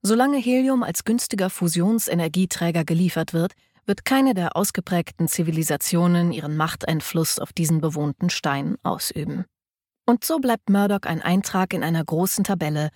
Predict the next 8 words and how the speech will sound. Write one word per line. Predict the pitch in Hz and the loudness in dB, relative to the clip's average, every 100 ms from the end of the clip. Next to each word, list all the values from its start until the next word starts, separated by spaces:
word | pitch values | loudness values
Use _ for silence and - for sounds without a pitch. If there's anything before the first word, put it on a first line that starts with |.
| _ _ | _ _
und | 220 214 | 0 0
floriert | - 226 240 240 214 | 2 2 2 2 2
weiter | 214 - 180 - | 2 2 0 0
als | - - | -4 -4
Petrischale | - 208 - 180 - 160 165 | -2 -2 0 -2 0 2 2
für | 160 160 | 0 -4
gesellschaftsuntaugliche | 156 147 160 - 160 - - 165 - 147 - 160 226 | -2 0 0 0 -2 -4 -2 0 0 -4 -2 -2 -2
Umgangsformen. | 226 185 147 143 - - 147 190 208 | 0 0 -2 -6 -6 -4 -4 -2 -4